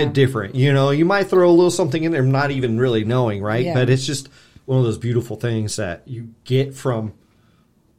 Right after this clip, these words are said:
Speaker 1: artists all,
Speaker 2: Mm-hmm.
Speaker 1: all the time. And you're like, this is why you go to shows, 'cause
Speaker 2: Yeah.
Speaker 1: you get that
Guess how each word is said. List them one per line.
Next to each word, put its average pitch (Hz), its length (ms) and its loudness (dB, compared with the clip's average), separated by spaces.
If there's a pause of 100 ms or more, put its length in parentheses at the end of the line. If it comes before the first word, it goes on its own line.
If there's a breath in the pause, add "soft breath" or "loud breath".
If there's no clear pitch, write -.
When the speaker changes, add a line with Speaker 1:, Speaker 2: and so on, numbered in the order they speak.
(120)
Speaker 1:
artists 135 440 -2
all, 131 320 2
Speaker 2:
Mm-hmm. 131 100 -6
Speaker 1:
all 143 140 4
the 117 80 -2
time. 139 340 0
And 123 80 -2
you're 123 140 0
like, 95 340 -4 (180)
this 170 220 2
is 139 120 -6
why 117 160 -2
you 101 80 -8
go 90 140 -10
to - 120 -12
shows, 78 420 -8
'cause - 200 -6
Speaker 2:
Yeah. 160 180 0
Speaker 1:
you 143 40 -12 (100)
get 131 260 -2
that 87 320 -10